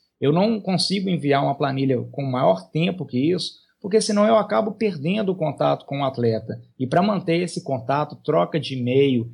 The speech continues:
a gente tem grupo de WhatsApp, a gente tem bate-papo também via Hangout com os corredores que eu oriento. Então, pra manter esse contato, eu vejo que essa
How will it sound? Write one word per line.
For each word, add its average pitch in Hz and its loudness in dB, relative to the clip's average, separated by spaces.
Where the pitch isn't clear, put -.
a 123 -2
gente 156 -2
tem 160 0
grupo 156 -2
de 135 -4
WhatsApp, 123 -2
a 117 -2
gente 147 -4
tem 156 0
bate-papo 147 0
também 135 -4
via 135 0
Hangout 127 0
com - -8
os 117 -6
corredores 123 0
que - -6
eu 123 0
oriento. 120 0
Então, 160 2
pra 165 0
manter 185 2
esse 202 4
contato, 139 0
eu 139 4
vejo 165 0
que - -2
essa 170 4